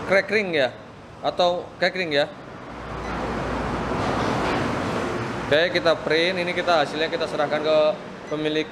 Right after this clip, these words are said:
kendaraan. Lalu kita coba cracking test, yaitu kita melakukan proses starter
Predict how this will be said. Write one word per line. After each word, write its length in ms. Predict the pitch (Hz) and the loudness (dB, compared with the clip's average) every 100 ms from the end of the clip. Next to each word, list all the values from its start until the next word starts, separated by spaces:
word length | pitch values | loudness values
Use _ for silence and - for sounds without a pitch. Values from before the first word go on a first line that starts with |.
| - | -4
kendaraan. 720 | 151 139 131 131 135 147 180 208 - - - - - - - - - | 2 4 4 4 4 4 2 -4 -10 -12 -10 -10 -10 -10 -8 -8 2
Lalu 240 | 135 156 | 4 6
kita 160 | 160 160 160 | 4 2 4
coba 160 | 151 | 4
cracking 320 | 143 147 147 139 | 4 0 0 2
test, 240 | 180 190 | 2 4
yaitu 320 | 139 135 208 208 | 4 4 2 2
kita 240 | 185 196 | 4 2
melakukan 480 | 196 190 185 196 208 208 | 6 4 4 2 0 2
proses 480 | 190 185 185 208 - | 2 2 4 2 2
starter 560 | 190 185 190 170 123 | 0 2 4 4 4